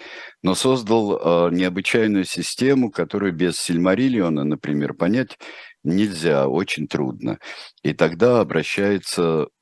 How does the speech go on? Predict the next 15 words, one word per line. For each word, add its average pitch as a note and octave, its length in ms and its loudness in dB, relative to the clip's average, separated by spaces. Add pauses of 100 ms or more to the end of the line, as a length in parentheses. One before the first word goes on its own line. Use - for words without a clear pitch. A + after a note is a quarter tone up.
э, C2+ 280 -2 (680)
а, C#2+ 100 4
«Властелин D2+ 640 -2
колец» B2 440 0 (460)
в - 120 -16
такой, A#2+ 500 0 (220)
э, E2 40 4
огромный, G2 1120 2 (100)
э, E2 320 0 (380)
эпос, G#2 580 0 (480)
э, D#2 260 0
где F#2+ 560 0 (180)
гораздо F#2 640 0
больше E2 800 -2 (100)
и D#2 420 0